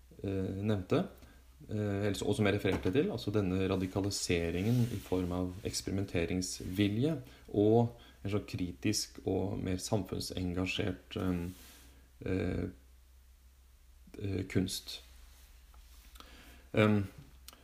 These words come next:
det er noe av det samme som den, eh, danske poeten og, og kritikeren Hans Jørgen Nielsen har skrevet om denne fasen, altså denne senmodernismen, eh, hvor han, eh, trekker fram blant annet,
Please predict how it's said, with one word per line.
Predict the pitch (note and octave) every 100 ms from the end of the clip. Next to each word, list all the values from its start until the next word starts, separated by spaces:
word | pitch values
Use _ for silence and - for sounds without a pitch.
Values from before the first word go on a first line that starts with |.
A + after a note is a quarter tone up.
| -
det | A2
er |
noe | B2 G#2+
av |
det | G2+
samme | A#2+ A#2+ G2
som | - G#2+ G#2+ G#2
den, | G#2 G2+ G2+
eh, | G2+ G2 F#2+ F#2+ F#2 - - - A2 F#2+
danske | G#2+ G#2 F2+ - - F#2+ F#2 -
poeten | - F#2 F2+ - G#2 G#2
og, | A2+ F#2+ F#2+ F#2+ F#2 F#2 -
og | F#2+ F2+ F#2 F#2 - -
kritikeren | - F#2 F#2 - A#2
Hans | G2+ F#2 F#2
Jørgen | F2+ F#2+
Nielsen | F#2+ E2+ - - C3
har | A2 G#2
skrevet | G2+ G#2+ F2+ A#2 -
om | A#2 C#3+
denne | C#3+ F#2+
fasen, | F#2+ - - - - - -
altså | F#2+ G2
denne | F#2 F2+
senmodernismen, | - - G2 F2+ F2 F2+ F2+ F2 - - A2+ - - - - - -
eh, | G2 F#2+ F#2+
hvor | F#2+ G2
han, | F#2+ G2 F#2+
eh, | F#2+ F#2 F2+ F#2 -
trekker | F#2+ F#2 -
fram | F#2 - F#2 F#2 G#2+
blant | F2+ F2+ F#2
annet, | - G2 F2+ F#2+ D#3 - - -